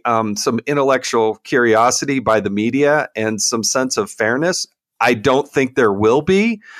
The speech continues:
but I do think that is the, the, uh, the, uh, the predicate, as you say, that, that is the precedent right now. And we'll see what happens when they wanna call up, say, maybe Louis Freeh,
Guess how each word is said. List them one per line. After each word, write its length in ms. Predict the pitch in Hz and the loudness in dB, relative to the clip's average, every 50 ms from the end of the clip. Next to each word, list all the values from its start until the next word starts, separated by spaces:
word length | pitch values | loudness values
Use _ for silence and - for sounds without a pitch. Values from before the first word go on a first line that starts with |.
| - - _ _ _ _ | -20 -20 _ _ _ _
but 120 | - 147 | 0 2
I 80 | 156 151 | 2 2
do 240 | 143 117 160 180 190 | 2 2 2 2 2
think 280 | - - 196 170 - | 2 0 -2 -2 2
that 200 | - 160 156 151 | 2 2 2 2
is 160 | 156 156 135 - | 2 -2 -2 -4
the, 120 | - 131 - _ _ _ _ | -6 -6 -6 _ _ _ _
the, 300 | 131 131 131 135 131 131 | 0 2 2 4 4 4
uh, 300 | 131 127 127 123 120 120 127 - - | 4 4 2 2 0 -4 -8 -12 -6
the, 320 | 123 127 127 127 123 123 | -2 0 2 2 2 2
uh, 140 | 123 113 - - | 0 0 -2 -4
the 60 | - 110 | -8 -6
predicate, 480 | 104 147 143 156 190 185 - 101 92 | 0 0 2 2 2 0 0 0 0
as 180 | 101 101 101 - | 0 0 -2 -4
you 80 | 113 | -6
say, 540 | 107 - - 127 135 170 143 95 90 - 98 | -6 -2 -2 0 0 0 0 -2 -2 -4 -6
that, 280 | 104 107 117 120 120 - | -2 0 0 0 0 2
that 200 | 131 127 127 143 | 2 2 4 2
is 160 | 147 151 - | 0 0 0
the 80 | 139 131 | -2 -4
precedent 680 | - - - 147 147 170 - - - 120 113 110 107 - | -4 -2 0 0 2 2 0 -2 -2 -2 -2 -2 -4 -6
right 380 | - 107 120 127 120 120 117 - | -4 0 2 2 2 0 -2 -2
now. 540 | 110 104 113 143 175 151 95 98 123 147 - _ - - - - _ _ _ | -2 0 0 2 2 2 0 0 -2 -4 -8 _ -20 -20 -20 -20 _ _ _
And 180 | - 135 131 131 | -4 -2 0 2
we'll 140 | 135 143 - | 2 0 0
see 220 | - - 156 147 | 0 -2 0 2
what 160 | 147 139 131 | 2 2 2
happens 480 | 127 135 143 170 165 - 147 113 110 - | 4 4 2 2 2 0 -2 -2 -2 -2
when 160 | 127 120 123 | -2 0 0
they 100 | 123 120 | 0 0
wanna 240 | 120 131 127 131 117 | 0 0 0 -2 -2
call 320 | - - 135 127 131 127 | -2 0 0 2 4 2
up, 160 | 123 120 - | 2 0 -2
say, 300 | - - - 131 123 120 | -6 -2 0 0 2 2
maybe 420 | 117 127 123 123 117 123 120 113 113 | 2 0 0 0 0 0 0 0 -2
Louis 320 | 117 117 127 131 135 123 | 0 0 0 2 0 0
Freeh, 480 | 110 - - 139 156 185 185 87 - | -2 -2 -2 0 0 0 -2 -4 -8